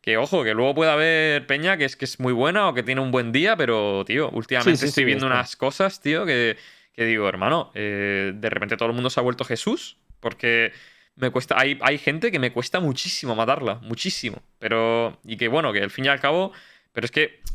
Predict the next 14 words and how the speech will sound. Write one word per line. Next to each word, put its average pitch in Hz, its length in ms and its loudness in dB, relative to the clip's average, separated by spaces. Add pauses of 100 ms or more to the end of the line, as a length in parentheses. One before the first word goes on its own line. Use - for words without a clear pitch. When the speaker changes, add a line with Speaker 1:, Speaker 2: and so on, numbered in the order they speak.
(320)
Speaker 1:
no, 135 220 2
lo, 131 160 2
no 151 180 0
toqué 196 240 2
más 202 220 2
de 202 100 4
lo 196 100 6
normal, 147 440 2
¿sabes? 165 340 -2
Que 123 240 2
partida 185 460 0
sí, 226 160 -2
partida 185 320 2
también, 175 420 0